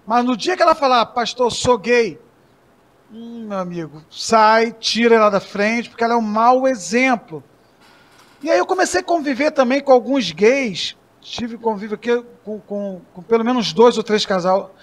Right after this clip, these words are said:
casais gays, que começaram a me ensinar também uma coisa sobre respeito, sobre unidade, sobre união, E eu comecei a falar, "Cara, esses caras tão levando mais a sério do que a gente que é hétero, que se sente no direito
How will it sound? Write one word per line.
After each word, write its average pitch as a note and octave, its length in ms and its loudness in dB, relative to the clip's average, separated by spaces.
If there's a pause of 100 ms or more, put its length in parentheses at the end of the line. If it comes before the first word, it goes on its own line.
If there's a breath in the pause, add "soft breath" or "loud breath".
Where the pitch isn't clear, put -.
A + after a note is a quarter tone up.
(140)
casais F3+ 400 0
gays, G#3 400 0 (720 soft breath)
que D#4 140 -4
começaram D#4 480 2
a D#4 40 4
me D#4+ 80 0
ensinar C4 640 0
também C4 420 0
uma C#4+ 180 -2
coisa C4+ 240 -2
sobre C4 280 -2
respeito, C4 880 0
sobre A#3+ 340 0
unidade, A3+ 840 0
sobre A#3 300 -2
união, A#3 640 0 (720 soft breath)
E D#4 60 -8
eu E4+ 80 -2
comecei F#4 340 -2
a G4 40 -2
falar, F#4+ 220 2
"Cara, D#4 360 0
esses G#3 220 -2
caras C#4+ 240 2
tão D4+ 80 4
levando C#4+ 300 2
mais C4 260 4
a B3 80 2
sério B3 400 0
do D4+ 120 -6
que D4+ 260 -4
a D#4+ 260 0
gente C4 360 -4
que - 80 -2
é C4+ 240 6
hétero, A#3 260 -2
que - 100 -18
se - 140 -8
sente C4+ 380 -2
no C4 100 -4
direito A3+ 540 0